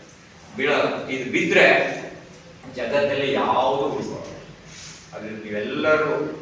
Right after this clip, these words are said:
ಎಲ್ಲ ರೈತರ ಮಕ್ಕಳೇ, ಎಲ್ಲರಿಗೂ ಒಂದು ಒಂದ್ ಎಕರೆ, ಎರಡು ಎಕರೆ, ಅರ್ಧ ಎಕರೆ ಅಂದ್ರೆ ಜಮೀನು ಇದೆ ಅಲ್ವಾ? ಅದನ್ನ ಉಳಿಸ್ಕೊಳ್ಳಿ, ಅದನ್ನ ಕಳ್ಕೊಬೇಡಿ. ಅದನ್ನ ಕಳ್ಕೊಂಡ್ರೆ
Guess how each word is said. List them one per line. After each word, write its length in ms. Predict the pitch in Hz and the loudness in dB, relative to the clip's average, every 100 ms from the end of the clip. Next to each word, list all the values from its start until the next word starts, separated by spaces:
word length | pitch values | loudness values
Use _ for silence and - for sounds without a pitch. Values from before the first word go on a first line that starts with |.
| - - | -12 -6
ಎಲ್ಲ 280 | - 160 | 0 2
ರೈತರ 240 | 147 147 151 | 2 0 -2
ಮಕ್ಕಳೇ, 520 | - 147 143 - - | -2 -2 -2 -4 -8
ಎಲ್ಲರಿಗೂ 360 | 127 135 151 151 | -6 -2 0 2
ಒಂದು 220 | 147 135 | 0 0
ಒಂದ್ 280 | 127 127 139 | -4 -4 -2
ಎಕರೆ, 240 | 139 131 | -2 -2
ಎರಡು 260 | 123 120 120 | -2 -2 -2
ಎಕರೆ, 120 | 135 | -2
ಅರ್ಧ 240 | 127 135 | -4 0
ಎಕರೆ 280 | 160 170 170 | 2 4 4
ಅಂದ್ರೆ 240 | 160 165 143 | 2 0 -2
ಜಮೀನು 220 | 143 131 | -2 -4
ಇದೆ 120 | - | -2
ಅಲ್ವಾ? 200 | 147 135 110 - 110 107 107 - - | 0 0 0 -4 -10 -12 -14 -16 -14
ಅದನ್ನ 320 | 123 123 113 | -12 -10 -10
ಉಳಿಸ್ಕೊಳ್ಳಿ, 380 | 127 - 123 110 113 - - - - - | -8 -8 -6 -8 -8 -12 -16 -20 -20 -18
ಅದನ್ನ 220 | - 107 | -18 -12
ಕಳ್ಕೊಬೇಡಿ. 680 | 117 120 139 - - - - | -10 -4 -2 -2 -4 -6 -10
ಅದನ್ನ 180 | 113 110 | -10 -8
ಕಳ್ಕೊಂಡ್ರೆ 920 | 110 - - 165 - 127 127 127 135 | -4 -2 0 -2 0 0 0 -4 -8